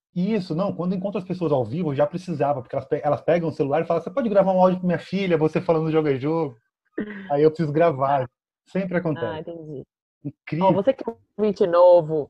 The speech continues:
Speaker 2: presta atenção nesse momento, hein? Depois você vai encontrar o Rodrigo na rua, vamos ver se ele reproduz igual. "Rodrigo, por favor,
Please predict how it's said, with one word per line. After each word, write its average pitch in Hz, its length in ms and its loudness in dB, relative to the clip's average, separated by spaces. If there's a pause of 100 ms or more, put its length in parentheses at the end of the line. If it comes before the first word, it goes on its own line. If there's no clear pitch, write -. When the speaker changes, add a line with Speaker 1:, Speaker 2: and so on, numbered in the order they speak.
Speaker 2:
presta 196 300 -4
atenção 202 340 -2
nesse 185 220 -4
momento, 175 440 -2
hein? 156 300 0
Depois 156 280 -4
você - 40 -20
vai 170 100 -12
encontrar 160 300 -12
o 170 60 -14
Rodrigo 160 300 -12
na 151 120 -16
rua, 147 320 -12
vamos 165 220 -16
ver 175 100 -18
se 170 100 -20
ele 180 80 -16
reproduz 170 460 -12
igual. 180 380 -14 (320)
"Rodrigo, 185 260 -10
por 226 200 -12
favor, 170 500 -4